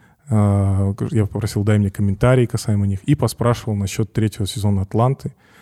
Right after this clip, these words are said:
который изначально, ну, вот, планировал, он до пандемии планировался сниматься, э, и, видимо, спон-, ну, и м-, меня на самом деле очень прикололо то, что они щас снимают в Европе, потому что, я так понимаю, это не было в плане. Вот.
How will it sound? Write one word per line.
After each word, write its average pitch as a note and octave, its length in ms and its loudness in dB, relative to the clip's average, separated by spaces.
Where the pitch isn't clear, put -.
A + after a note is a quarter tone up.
который G#2 340 0
изначально, G#2 680 2
ну, G#2+ 100 2
вот, F#2+ 160 -6
планировал, A2 520 2
он A2+ 180 2
до G#2 80 2
пандемии G#2+ 440 2
планировался A2 560 0
сниматься, A2+ 560 -2
э, F#2+ 1160 0
и, G#2 240 2
видимо, G2+ 380 0
спон-, - 360 -6
ну, A2+ 280 -2
и A2+ 80 -6
м-, G#2+ 160 0
меня A#2 260 2
на A2 60 2
самом A2 200 0
деле G#2 160 0
очень G#2 240 -4
прикололо A2 540 -2
то, - 120 -16
что - 160 -10
они G#2 80 -2
щас - 180 -10
снимают G2+ 340 -2
в - 40 -4
Европе, G2+ 460 -2
потому G#2 280 0
что, G2+ 240 -4
я G#2 280 -2
так G2 160 -8
понимаю, G#2 440 2
это - 200 -4
не G#2 160 4
было G2+ 160 -4
в - 80 -14
плане. - 360 -6
Вот. G2+ 280 -4